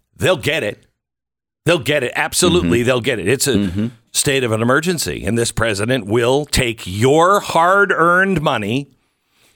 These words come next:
Speaker 1: You and everyone you know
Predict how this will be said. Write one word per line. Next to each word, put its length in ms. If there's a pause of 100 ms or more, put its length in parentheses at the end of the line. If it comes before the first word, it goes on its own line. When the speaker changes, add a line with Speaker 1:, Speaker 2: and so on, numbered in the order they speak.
Speaker 1:
You 640 (200)
and 200 (220)
everyone 800
you 220
know 680